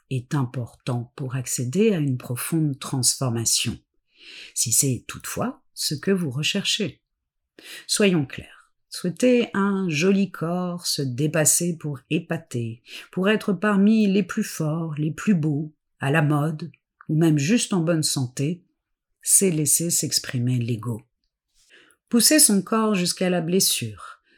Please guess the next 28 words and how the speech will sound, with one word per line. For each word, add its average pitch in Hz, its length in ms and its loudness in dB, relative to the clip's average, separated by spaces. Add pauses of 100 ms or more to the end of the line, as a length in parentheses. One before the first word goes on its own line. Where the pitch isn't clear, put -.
(120)
ne 180 140 2
pas 160 340 0
écouter 156 540 -2
les 139 120 2
messages, 117 840 -2 (380)
les 127 100 0
signes, 98 640 2 (380)
par 143 240 4
déni 139 480 4
de 139 120 -6
ce - 220 -4
qui 127 380 -4
est, 127 200 -4 (540)
de 123 160 -2
nos 120 160 0
limitations 113 840 0
personnelles, 113 880 -2 (140)
de 120 260 -2
notre 123 360 -2
âge, 110 600 -4 (220)
de 110 120 -6
notre 113 320 -6
fatigue, 104 720 -8 (560)
et 180 80 4
le 180 120 6
résultat 139 600 0
d'une 123 220 -2
pratique - 640 -6